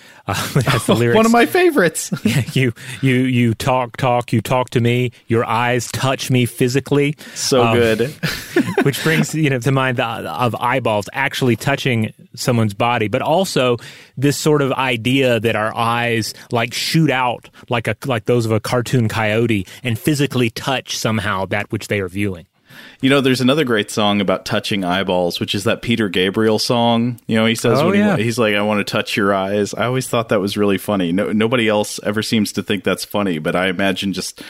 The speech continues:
Speaker 2: salty, kinda stinging fingertips going right there on the sclera.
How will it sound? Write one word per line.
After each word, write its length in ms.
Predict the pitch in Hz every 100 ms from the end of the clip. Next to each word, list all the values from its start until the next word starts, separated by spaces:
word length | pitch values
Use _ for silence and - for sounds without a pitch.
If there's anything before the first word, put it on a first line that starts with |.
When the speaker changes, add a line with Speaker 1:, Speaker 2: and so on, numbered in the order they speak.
| - -
Speaker 2:
salty, 760 | - 104 98 110 101 92 85 _
kinda 240 | 117 95 87
stinging 600 | - - 107 98 95 92
fingertips 760 | - 98 92 92 107 87 -
going 340 | - 95 90 87
right 340 | 90 98 92
there 200 | - 95
on 140 | 92 90
the 80 | 90
sclera. 580 | - 90 90 87 82